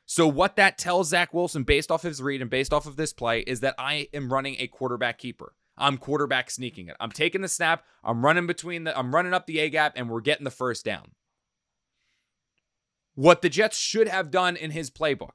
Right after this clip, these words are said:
in his helmet, which is what Mike LaFleur said and Robert Saleh said, is that it was, he, that they should have said, and,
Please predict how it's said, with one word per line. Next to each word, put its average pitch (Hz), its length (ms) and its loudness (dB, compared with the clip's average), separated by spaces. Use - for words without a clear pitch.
in 156 160 2
his 156 200 2
helmet, 139 400 0
which 123 220 -4
is 120 100 -8
what 123 100 0
Mike 139 200 4
LaFleur 151 380 -2
said 151 280 2
and 110 260 -6
Robert 135 300 4
Saleh 123 320 2
said, - 260 -10
is 151 200 2
that 151 200 6
it 170 180 -2
was, 156 440 0
he, 156 180 2
that 151 160 4
they 151 100 2
should 190 240 0
have 196 80 2
said, 170 320 2
and, 131 240 -4